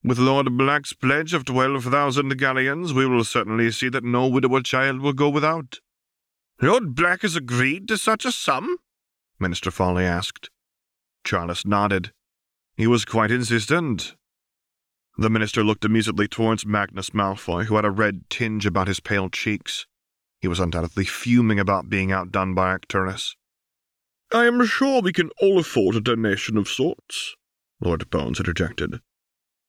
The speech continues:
"My son died fighting this war, and he would be proud for me to advocate this undertaking by Commander Evans."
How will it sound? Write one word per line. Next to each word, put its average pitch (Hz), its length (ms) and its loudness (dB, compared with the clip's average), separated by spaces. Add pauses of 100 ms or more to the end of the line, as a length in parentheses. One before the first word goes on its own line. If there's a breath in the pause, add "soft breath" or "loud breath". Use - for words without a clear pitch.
(120)
"My 170 200 4
son 190 440 -2
died 123 380 2
fighting 107 400 0
this 98 220 0
war, 95 260 2 (800)
and 123 240 2
he 135 80 2
would 143 140 0
be 160 100 2 (140)
proud 185 360 0
for 147 140 0
me 139 200 2
to - 180 -8
advocate 123 680 0
this 113 280 0
undertaking 107 760 -4
by 113 180 0
Commander 95 460 2
Evans." 80 540 -2